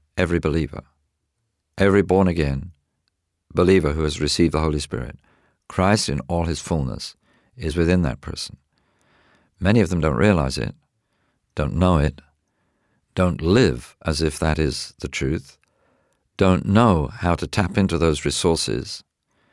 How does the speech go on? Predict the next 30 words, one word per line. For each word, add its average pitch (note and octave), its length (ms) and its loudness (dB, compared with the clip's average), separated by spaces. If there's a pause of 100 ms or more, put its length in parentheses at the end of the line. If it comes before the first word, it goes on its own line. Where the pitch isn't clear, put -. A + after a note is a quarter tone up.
(520)
don't G2+ 280 4
know G2 160 4
how F2+ 200 2
to D#2 120 0
draw E2+ 580 2 (100)
upon D#2 300 -2
the C#2+ 100 0
life, F2+ 360 2
the D2+ 100 -4
love, E2+ 240 0
the A#1+ 100 -4
power, D2+ 520 -2 (720)
that E2+ 120 2
is D#2 160 2
within F#2+ 360 4
them, B1+ 320 -4 (960)
so G2+ 420 4
that, E2+ 640 0 (640)
um, D#2 480 -2 (680)
the E2+ 120 2
love G#2+ 540 0 (100)
and D#2 100 -4
the D2+ 140 -4 (100)
power G2 220 2
of E2 160 -4
God D2 420 -2 (560)
can E2+ 420 -4 (200)
flow F2 360 -2
through B2 280 4
them. E2+ 320 -4